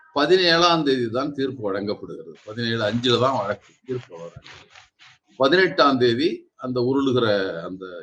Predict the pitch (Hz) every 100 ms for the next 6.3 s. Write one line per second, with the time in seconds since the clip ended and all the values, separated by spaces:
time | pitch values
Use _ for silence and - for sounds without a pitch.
0 | 98 110 - 131 117 98 90 113 104 101
1 | 95 - 120 - 87 87 85 82 - _
2 | _ _ _ _ _ 117 117 113 127 123
3 | 107 110 139 - _ - 170 170 156 180
4 | 160 120 139 135 120 117 104 101 101 104
5 | 117 139 127 123 139 131 123 117 - 85
6 | 85 90